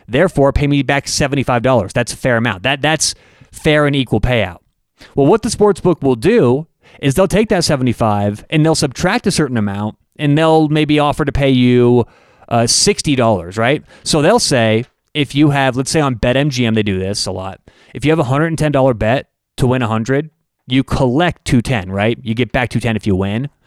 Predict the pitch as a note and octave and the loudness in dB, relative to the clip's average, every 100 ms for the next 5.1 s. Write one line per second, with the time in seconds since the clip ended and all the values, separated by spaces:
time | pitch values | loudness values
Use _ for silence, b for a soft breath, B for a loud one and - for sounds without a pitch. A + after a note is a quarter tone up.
0 | b b b D3+ D3+ - B2+ D3 F3+ F#3+ | b b b 0 0 -2 -6 -2 0 0
1 | B2+ E3 G3 - C#3 C3+ G#3+ A#2 b b | 0 0 0 0 0 2 0 0 b b
2 | B2+ C#3+ A#3+ B3+ G3+ F#3+ E3+ E3 - D#3 | -4 0 2 4 2 2 0 0 0 -2
3 | D3 F#3 D3 A#2+ C3 - b A#2+ F#3+ A#3 | 0 0 2 2 0 -6 b 0 2 2
4 | B3 A3 D#3+ E3+ D#3+ - D3 C#3 G#2+ F2 | 2 4 4 2 2 0 0 0 -4 -8